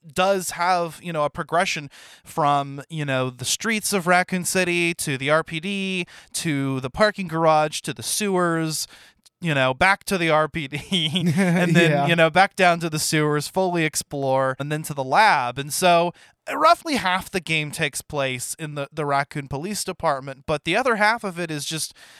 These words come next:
Speaker 1: is these other areas of the game. And so it definitely adds a lot more flavor. The, the environments are even more distinctive because you're going to different places, whereas there were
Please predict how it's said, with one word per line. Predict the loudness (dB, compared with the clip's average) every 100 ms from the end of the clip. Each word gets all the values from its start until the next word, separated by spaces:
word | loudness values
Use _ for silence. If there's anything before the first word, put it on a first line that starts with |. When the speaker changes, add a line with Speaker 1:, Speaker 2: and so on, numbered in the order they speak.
| _ -6
Speaker 1:
is | -4 -2
these | -4 0
other | 2 4 2 -2 -6 _ _ _ -4
areas | 0 2 2 0
of | -4
the | -6
game. | -2 -2 -2
And | -4
so | 0 0
it | 2 0
definitely | 0 0 -2 0
adds | 4 4 4
a | 0
lot | 2 2 2
more | -2 0 0 0 -6 _ _ _ _
flavor. | -14 0 2 2 -2 -8 -8
The, | -4
the | 0 0
environments | 4 2 2 -2 -2
are | -4
even | -4 -6
more | -8 -6 2 2
distinctive | 2 -6 -8 -8 -10 -10
because | -8 -6 -4
you're | -4
going | -4 -6 -6
to | -8 -10
different | -10 -10 -6 -6 -8
places, | -8 -6 -4 -6 -12 -16 -18 -20 -20 -18 -2
whereas | 4 6 4 2 -4 -8 -8
there | -2 -2
were | 0 0 2 0 -4